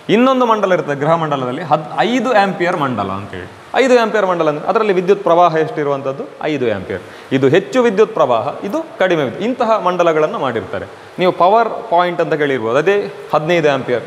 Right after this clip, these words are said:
ಮಂಡಲ. ಇನ್ನೊಂದೇನು? ಐದು ಆಂಪಿಯರ್, ಸಾಮಾನ್ಯವಾದಂತಹ ಒಂದು ಪಾಯಿಂಟ್ ಇರೋದಕ್ಕೆ ಐದು ಆಂಪಿಯರ್ನ ವಿದ್ಯುತ್ ಪ್ರವಾಹ ಅದರಲ್ಲಿ ಹರಿತಾ ಇರ್ತದೆ.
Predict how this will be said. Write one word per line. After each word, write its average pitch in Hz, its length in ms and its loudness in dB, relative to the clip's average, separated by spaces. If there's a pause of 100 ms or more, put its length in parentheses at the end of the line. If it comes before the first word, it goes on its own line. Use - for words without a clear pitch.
(420)
ಮಂಡಲ. 107 260 0 (460)
ಇನ್ನೊಂದೇನು? 220 500 2
ಐದು 185 260 4
ಆಂಪಿಯರ್, 139 220 -4
ಸಾಮಾನ್ಯವಾದಂತಹ 175 800 -2
ಒಂದು 160 260 -4
ಪಾಯಿಂಟ್ 147 320 0
ಇರೋದಕ್ಕೆ 139 440 0 (300)
ಐದು 175 300 4
ಆಂಪಿಯರ್ನ 143 380 -2 (480)
ವಿದ್ಯುತ್ 156 300 -6
ಪ್ರವಾಹ 135 280 4
ಅದರಲ್ಲಿ 123 260 0
ಹರಿತಾ 135 320 -2
ಇರ್ತದೆ. 92 320 -6